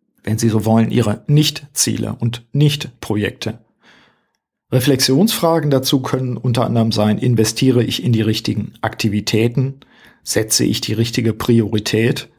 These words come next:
Priorität ist übrigens im Singular zu gebrauchen. Und treffe ich bewusste Entscheidungen?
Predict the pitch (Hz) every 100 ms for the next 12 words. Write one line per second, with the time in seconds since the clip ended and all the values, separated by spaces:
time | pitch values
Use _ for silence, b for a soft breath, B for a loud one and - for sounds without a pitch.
0 | _ - 120 117 113 - 113 117 - 120
1 | - 113 113 117 - 123 117 107 123 127
2 | 131 135 135 143 139 127 131 143 190 B
3 | B B B B - 131 - b b b
4 | - - 120 - 117 - 110 120 117 120
5 | 117 107 - - 92 - 101